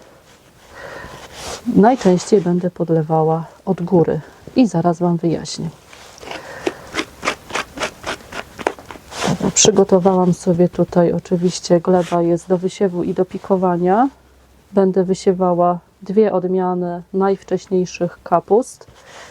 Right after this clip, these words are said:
To będzie kapusta głowiasta Express i kapusta głowiasta Ditmarska. To są takie najwcześniejsze odmiany i właśnie teraz je wysiewamy. Wysiewamy odmiany średnio wczesne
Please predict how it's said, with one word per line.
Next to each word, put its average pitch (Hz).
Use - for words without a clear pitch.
To 220
będzie 190
kapusta 196
głowiasta 180
Express 226
i 269
kapusta 220
głowiasta 196
Ditmarska. 180
To 240
są 180
takie 180
najwcześniejsze 180
odmiany 196
i 180
właśnie 190
teraz 175
je 185
wysiewamy. 175
Wysiewamy 208
odmiany 190
średnio 190
wczesne 175